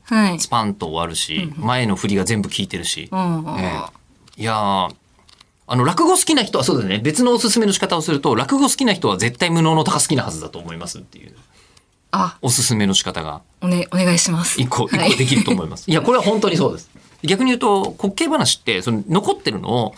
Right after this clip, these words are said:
Speaker 1: はい。
Speaker 2: 落語家さんたちは何十年も何百年も、
Speaker 1: うんうん。
Speaker 2: えー、ことによると、みんなやってて、
Speaker 1: うん。
Speaker 2: 今でも昨日やった話、今日やったりしてるわけですよ。
Speaker 1: あー。
Speaker 2: ぐらいの強度がある名作しか残ってない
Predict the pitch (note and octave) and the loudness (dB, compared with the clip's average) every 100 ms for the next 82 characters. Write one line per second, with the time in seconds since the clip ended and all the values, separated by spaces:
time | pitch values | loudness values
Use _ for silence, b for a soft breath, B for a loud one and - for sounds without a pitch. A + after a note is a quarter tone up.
0 | - A3 G3+ D3 D#3 A3 A3+ A3+ G#3+ C#3+ | -2 0 2 0 -2 0 0 2 0 0
1 | A2 G2+ G#3 C4 A#3 B3+ B2+ F#2 G2+ E3 | 0 0 2 2 2 2 2 0 0 0
2 | F#3+ F3+ E2 E2+ E2 - _ _ _ - | 0 0 -4 -6 -10 -12 _ _ _ -8
3 | F3 D#3 F#2 E2+ - A#2 G#2+ G#2+ F#2+ F2 | -6 -6 -8 -10 -8 -4 0 0 -2 -6
4 | E2+ D#2 - _ - B2+ B2 G2+ G#2+ A2 | -10 -12 -12 _ -4 0 0 0 -4 -4
5 | A#2 - D2+ - - E3 D3+ A3+ G3 G#2+ | -6 -6 -8 -8 -8 -6 0 0 2 0
6 | F#2 F2+ - D#3 E3+ E3 D3+ B2+ C#3+ C3 | 0 -2 0 0 0 0 0 0 2 0
7 | F2 E2 - F#2+ D#2 D#2 - - - _ | 0 -6 -6 -6 -8 -10 -14 -20 -20 _
8 | - G3 G3+ F#3+ F3+ - G#3+ C#3+ G2+ D#3+ | -4 2 2 2 2 2 2 0 0 0
9 | C3+ F#2+ D#2 - _ _ _ - D3+ - | 2 0 -4 -10 _ _ _ -2 -2 -2
10 | - C3+ F#3 F3+ - G2+ G2+ A#2+ F2 E2+ | 0 0 2 0 0 0 0 -2 -4 -8